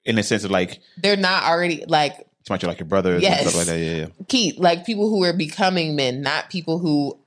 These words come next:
Speaker 2: are men already.
Speaker 1: Mm-hmm.
Speaker 2: Um, and so I feel like there are things that I don't know, a lot of things that I don't know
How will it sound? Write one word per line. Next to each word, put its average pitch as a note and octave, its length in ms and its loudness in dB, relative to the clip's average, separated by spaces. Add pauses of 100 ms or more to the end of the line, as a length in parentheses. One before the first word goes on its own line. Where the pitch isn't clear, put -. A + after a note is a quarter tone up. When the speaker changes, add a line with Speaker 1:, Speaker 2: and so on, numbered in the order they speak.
(260)
Speaker 2:
are C#3+ 260 2
men C#3 280 -4
already. B2 680 -2
Speaker 1:
Mm-hmm. C3 400 -2 (240)
Speaker 2:
Um, C#3 540 0 (800)
and D#3 220 2
so D3 760 4 (160)
I D3+ 120 0
feel D#3+ 160 2
like C#3 260 4 (100)
there D3+ 280 2
are C#3 120 2
things C#3+ 600 0 (120)
that C3 600 2 (140)
I C#3+ 160 0
don't D3 480 0 (100)
know, C#3 560 0 (180)
a D#3 120 2
lot G#3+ 240 2
of G3 80 -2
things C#3 240 -2
that C3+ 100 4
I B2+ 120 2
don't C3+ 260 2
know C3 280 0